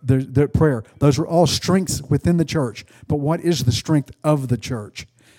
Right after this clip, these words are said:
S-, Jesus Christ is the strength of the church. Okay.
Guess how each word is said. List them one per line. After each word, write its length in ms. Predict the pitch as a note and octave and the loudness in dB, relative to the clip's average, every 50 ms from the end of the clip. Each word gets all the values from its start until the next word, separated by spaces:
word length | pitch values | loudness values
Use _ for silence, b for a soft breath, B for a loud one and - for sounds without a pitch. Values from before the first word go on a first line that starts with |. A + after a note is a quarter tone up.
| b b b b _ _ _ _ _ _ _ | b b b b _ _ _ _ _ _ _
S-, 220 | _ - - - - _ _ _ - - _ _ _ _ _ _ - | _ -20 -20 -20 -20 _ _ _ -20 -20 _ _ _ _ _ _ -6
Jesus 400 | G#2+ A#2+ C3+ C3+ D3+ G3 E3 - | 0 2 2 2 2 -2 -4 0
Christ 360 | - G3 F3 D#3 D3 - - | 2 2 4 4 2 0 -2
is 140 | C3+ G#2+ F#2+ | -4 -4 -4
the 80 | C3+ | -4
strength 400 | B2+ - - E3+ E3 D#3+ C#3+ B B B B B | -6 -2 0 0 0 0 -2 B B B B B
of 120 | D3+ C#3 | -2 0
the 80 | C3+ C#3+ | 0 0
church. 320 | - - D#3 B2+ A#2+ C3 | 0 2 0 0 2 0
Okay. 380 | C3+ C3 - - C#3 A#2 G#2+ | -2 -2 0 0 -2 -2 -4